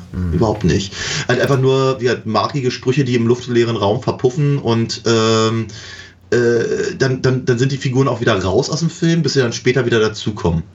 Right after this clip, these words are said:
Speaker 1: Hm.
Speaker 2: Und so. Und so geht es halt irgendwie, denn dann, er macht eben auch dann irgendwelche Fässer auf mit, mit, mit diesen Demonstranten vor dem, äh, Bürogebäude und,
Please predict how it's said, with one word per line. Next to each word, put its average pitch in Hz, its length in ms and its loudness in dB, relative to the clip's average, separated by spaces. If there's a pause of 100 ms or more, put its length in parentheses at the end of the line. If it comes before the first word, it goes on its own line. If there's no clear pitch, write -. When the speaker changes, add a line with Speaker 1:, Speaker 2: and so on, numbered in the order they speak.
Speaker 1:
Hm. 101 240 0 (220)
Speaker 2:
Und 98 160 2
so. 87 200 2
Und 95 320 2
so 110 100 2
geht 127 160 2
es 110 60 -6
halt 120 120 4
irgendwie, 113 360 0 (220)
denn 117 120 2
dann, 117 280 -2
er 131 80 0
macht - 240 -2
eben 127 160 0
auch 101 80 -2
dann 123 300 -2
irgendwelche 123 460 0 (120)
Fässer 143 500 0
auf 131 300 2
mit, - 300 -4
mit, - 400 -4
mit 117 160 -2
diesen 117 340 2
Demonstranten 123 800 0
vor 135 200 0
dem, 131 440 0
äh, 113 1000 2
Bürogebäude 131 960 2
und, 117 260 -4